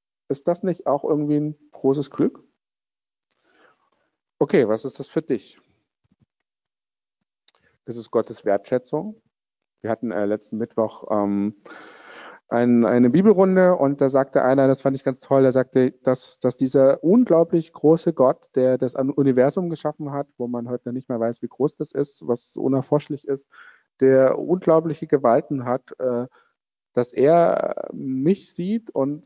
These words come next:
äh, mit mir eine Beziehung möchte, das ist für ihn so unglaublich krass und gibt ihm so eine Bestimmung und, und gibt ihm so eine Identität. Ähm, das sag ich, das sag ich jetzt mal mit meinen eigenen Worten. Äh,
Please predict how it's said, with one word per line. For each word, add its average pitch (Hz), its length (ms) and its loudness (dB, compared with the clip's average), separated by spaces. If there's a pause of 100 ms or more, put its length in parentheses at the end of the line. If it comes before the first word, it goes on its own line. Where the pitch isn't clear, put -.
(120)
äh, 131 160 -4
mit 135 220 -8
mir 156 100 -2
eine 170 120 -2
Beziehung 165 420 -2
möchte, 131 400 -2
das 127 160 -14
ist 127 140 -16
für - 120 -10
ihn 123 160 -6
so 123 80 -4
unglaublich 127 880 -4 (100)
krass - 340 -6
und 107 120 -10
gibt - 220 -10
ihm 113 140 -6
so 113 80 -2
eine 110 260 0 (840)
Bestimmung 98 680 0
und, 104 220 -8
und 107 200 -8
gibt - 220 -10
ihm 113 180 -6
so 107 260 0
eine 101 180 -4
Identität. 107 840 -4 (120)
Ähm, 87 340 -10 (180)
das - 80 -20
sag 98 140 -10
ich, - 100 -20
das - 160 -20
sag 95 160 -4
ich 98 60 -10
jetzt 101 140 -12
mal 98 100 0
mit 95 140 -2
meinen 98 140 -4
eigenen 101 300 -4
Worten. 92 360 -4
Äh, 92 180 -2